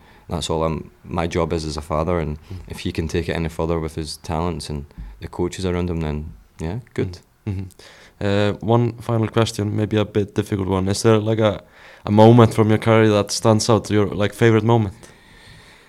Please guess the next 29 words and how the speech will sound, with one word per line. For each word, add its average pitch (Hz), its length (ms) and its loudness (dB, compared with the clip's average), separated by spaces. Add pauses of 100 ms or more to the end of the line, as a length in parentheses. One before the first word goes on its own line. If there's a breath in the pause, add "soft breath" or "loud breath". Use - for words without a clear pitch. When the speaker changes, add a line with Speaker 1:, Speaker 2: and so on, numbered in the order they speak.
(320 soft breath)
Speaker 1:
Um, 151 600 4
I 151 100 -2
d-, - 180 -8
it's - 420 4
a - 60 8
difficult 120 380 8
one. 120 120 10
I've, 131 320 4
I've 117 220 6
probably 139 280 10
need 120 160 6
time 110 220 8
to 113 80 6
think 113 240 6
about 131 260 8
Speaker 2:
Yeah. 135 200 4 (480)
Speaker 1:
it. 98 60 4
Um, 95 360 2 (1300 soft breath)
I - 80 -8
don't 85 260 -6
know. 113 340 -4 (160)
<clears throat> 104 380 0
Maybe 117 580 4 (920)
my 98 360 2
home 131 380 4
debut 110 340 4
for 95 180 0
Rangers, 98 440 2
probably. 107 500 0